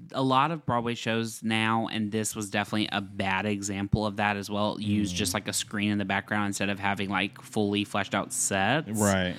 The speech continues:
Speaker 1: But it is Oz. So,
Speaker 2: Right.
Speaker 1: like, there is a fantastical element that needs to be there, and having, like, a door and a set of steps on stage as your only set,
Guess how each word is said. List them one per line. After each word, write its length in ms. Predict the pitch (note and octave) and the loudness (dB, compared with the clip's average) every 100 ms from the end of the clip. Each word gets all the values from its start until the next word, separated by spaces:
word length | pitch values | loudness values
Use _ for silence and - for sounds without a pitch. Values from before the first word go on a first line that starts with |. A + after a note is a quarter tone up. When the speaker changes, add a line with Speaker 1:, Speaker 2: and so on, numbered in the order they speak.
| - - - - | -8 -12 -14 0
Speaker 1:
But 180 | B2 A#2+ | 4 4
it 140 | G#2+ | 4
is 380 | A#2 D#3 D#3 D3+ - - - - | 2 2 0 -6 -12 -20 -8 2
Oz. 800 | C3+ C3 G2 F#2 F#2 - - - - - - - | 4 6 2 -6 -6 -4 -4 -8 -20 -20 -20 -12
So, 260 | - A#2+ A#2+ | 2 4 6
Speaker 2:
Right. 80 | |
Speaker 1:
like, 360 | A#2 G#2+ G#2 - | 4 2 0 -4
there 180 | A2+ A2+ | -2 0
is 360 | A#2 A#2+ A#2+ | 2 2 2
a 220 | A#2+ A2+ G#2 - | 0 0 -2 -4
fantastical 1200 | A2+ A2 - - G#2+ A2 - - A#2 - A#2 - | -2 -2 -4 0 2 2 0 -2 -4 0 0 0
element 580 | A#2 A#2 A#2+ A#2+ A#2+ - | 0 0 2 0 -2 -6
that 100 | G2 | -6
needs 300 | A2 A2 - | -4 -4 -4
to 100 | A2+ | -2
be 180 | G#2+ A2+ | 0 2
there, 240 | A#2 A#2 | 2 2
and 140 | - | 0
having, 360 | A2 A2+ A2 A2+ | 0 2 2 0
like, 220 | G#2+ G#2 - | -2 -2 -4
a 60 | |
door 460 | G#2 G2+ G#2 G#2 G#2 | -2 2 2 2 0
and 180 | D2+ G#2 | 0 -2
a 40 | |
set 220 | G2+ G#2+ | 0 0
of 140 | G2+ G2 | 0 0
steps 580 | - - G2 G2 - - | -2 0 -2 -2 -4 -4
on 220 | G#2 G2+ | -2 -2
stage 420 | - A2 G#2+ G2+ | 2 4 4 2
as 120 | G2+ | -2
your 100 | G#2 | -2
only 260 | F#2 G2+ G2 | -2 -2 -2
set, 600 | - F#2+ F#2+ G#2 - - | -2 -2 0 0 -2 -10